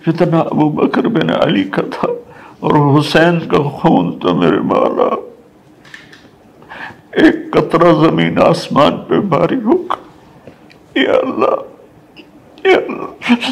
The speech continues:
ہمیں معاف کر۔ یہ انہوں نے تیرے نبی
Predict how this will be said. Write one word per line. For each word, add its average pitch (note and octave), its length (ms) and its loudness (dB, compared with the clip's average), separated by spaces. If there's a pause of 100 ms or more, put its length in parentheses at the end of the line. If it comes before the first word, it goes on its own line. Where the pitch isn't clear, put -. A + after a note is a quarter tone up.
(760)
ہمیں E3 220 -2
معاف C3+ 520 -2
کر۔ - 100 -8 (1400)
یہ D#3 160 6
انہوں D#3 240 2
نے D3 140 -6 (920)
تیرے D#3 240 4
نبی C#3+ 320 2